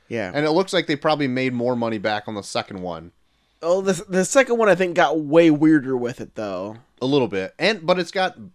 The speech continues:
Speaker 2: uh, better reviews in this one. Not by much.
Speaker 1: Yeah.
Speaker 2: But it's got,
Speaker 1: Hmm.
Speaker 2: it's got, uh, better overall reviews. So, there you go. But that, we're not talking about that one. We're talking about the first one.
Speaker 1: The original.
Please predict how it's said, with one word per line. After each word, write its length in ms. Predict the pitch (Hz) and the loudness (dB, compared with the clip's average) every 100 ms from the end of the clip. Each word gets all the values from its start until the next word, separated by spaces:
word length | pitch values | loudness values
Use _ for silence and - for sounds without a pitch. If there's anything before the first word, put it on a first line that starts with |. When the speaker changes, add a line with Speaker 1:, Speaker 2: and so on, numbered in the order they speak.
| - | -6
Speaker 2:
uh, 180 | 131 120 | -2 0
better 260 | 120 147 | 0 0
reviews 360 | 139 113 160 196 | 0 -2 -6 -8
in 80 | 101 | -8
this 180 | 90 92 | -10 -14
one. 160 | 82 | -12
Not 180 | 160 311 | -8 -4
by 120 | 254 | -2
much. 480 | 131 95 82 - - _ - | -2 -4 -8 -18 -20 _ -12
Speaker 1:
Yeah. 360 | 131 110 104 | -8 -8 -4
Speaker 2:
But 160 | 143 139 | 0 0
it's 180 | 135 - | -2 -8
got, 320 | 147 135 - - | -4 -4 -4 -10
Speaker 1:
Hmm. 160 | 214 127 _ - | -12 -12 _ -20
Speaker 2:
it's 160 | - | -8
got, 340 | 151 143 - 139 | -6 -6 -8 -4
uh, 380 | 127 123 120 113 _ _ _ _ - | -2 -2 -4 -8 _ _ _ _ -6
better 220 | 160 143 | -4 -2
overall 360 | 139 135 123 127 | -2 -2 -2 -4
reviews. 480 | 107 127 135 67 | -6 -8 -10 -10
So, 340 | - 117 98 92 _ _ _ _ _ _ | -10 -10 -10 -12 _ _ _ _ _ _
there 100 | 117 | -12
you 60 | 127 | -6
go. 240 | 127 82 - | -6 -4 4
But 300 | 277 269 - | 4 4 -6
that, 160 | 202 | -4
we're 100 | 214 | -2
not 140 | 247 226 | -2 -4
talking 180 | 233 202 | -4 0
about 200 | 196 196 | 0 0
that 160 | 214 | 0
one. 140 | 240 226 | 0 -2
We're 80 | 226 | -4
talking 240 | 220 208 | -4 -6
about 300 | 202 202 185 | -6 -6 -8
the 80 | 170 | -16
first 420 | - 131 113 - | -6 -4 -4 -8
one. 220 | 90 82 | -14 -12
Speaker 1:
The 180 | 180 240 | -10 -6
original. 760 | 254 262 220 202 175 120 95 | -4 -4 0 4 4 2 -4